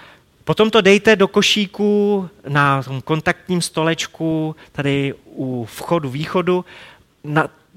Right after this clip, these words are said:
na tom stolečku s lodí, to je taková, takový dobrý orientační bod, na stolečku s lodí je košík a tam to můžete dát.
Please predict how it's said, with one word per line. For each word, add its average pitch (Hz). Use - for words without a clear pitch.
na 147
tom 190
stolečku 170
s -
lodí, 165
to -
je 135
taková, 131
takový 143
dobrý 147
orientační 135
bod, 131
na 135
stolečku 170
s -
lodí 151
je 156
košík 156
a -
tam 139
to 139
můžete 135
dát. 101